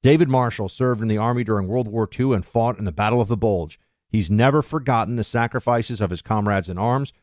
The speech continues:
nor the efforts of first responders on nine eleven and in the days and months that followed. He is a loyal and proud foundation donor. Tunnel to Towers is committed to supporting veterans, first responders, and their families, and so many of them need your help.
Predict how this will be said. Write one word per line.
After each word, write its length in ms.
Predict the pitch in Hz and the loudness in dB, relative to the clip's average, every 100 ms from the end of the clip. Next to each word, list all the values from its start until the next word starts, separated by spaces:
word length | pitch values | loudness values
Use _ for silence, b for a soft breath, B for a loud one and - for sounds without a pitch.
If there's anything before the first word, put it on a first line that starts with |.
| _ | _
nor 140 | - 117 | 0 2
the 180 | 113 117 | 2 2
efforts 280 | 117 127 | 0 -2
of 100 | 92 | -6
first 280 | - 143 135 | -2 -2 0
responders 520 | 131 - 120 110 117 | -6 -2 0 0 -2
on 160 | 98 90 | -4 -2
nine 220 | 101 104 | 0 0
eleven 440 | 92 101 117 165 175 _ - | 2 2 2 0 -4 _ -4
and 140 | 104 | 0
in 40 | 101 | 0
the 80 | |
days 320 | 87 120 120 127 | 0 0 0 0
and 100 | 110 | 0
months 240 | 98 92 | 0 -2
that 120 | 104 | -6
followed. 460 | - 101 87 78 78 | -2 -2 -2 -4 -6
He 140 | 104 | -2
is 140 | 101 87 | -2 -2
a 80 | 90 | -2
loyal 500 | 98 123 143 151 - | 0 0 0 -2 -6
and 200 | 90 80 | -12 -10
proud 440 | - 131 107 90 | -2 0 0 -2
foundation 560 | - 98 92 82 - 87 | -2 -2 -2 -6 -8 -4
donor. 340 | 90 82 73 _ _ _ _ _ | -4 -6 -12 _ _ _ _ _
Tunnel 200 | 131 135 | 0 0
to 100 | 127 | 0
Towers 400 | 120 113 117 104 | 2 4 2 0
is 120 | 101 | -4
committed 360 | - 98 117 123 | -2 0 2 0
to 80 | - | -6
supporting 460 | - - 107 90 | -8 -2 0 0
veterans, 400 | 82 123 147 147 | 2 2 2 -2
first 260 | - 113 - | -2 -4 -4
responders, 520 | 92 - 120 123 117 - | -6 0 0 0 -4 -2
and 200 | 135 151 | -2 0
their 120 | 151 | 0
families, 480 | - 120 104 90 87 _ _ - | 0 0 0 -2 -8 _ _ -6
and 160 | 104 101 | -4 -2
so 240 | - 185 | 0 0
many 260 | 180 196 131 | 2 2 2
of 140 | 107 | 2
them 200 | 127 120 | 2 2
need 300 | 139 107 92 | 2 0 0
your 220 | 90 98 | -2 -2
help. 280 | 85 87 76 | 0 -2 -4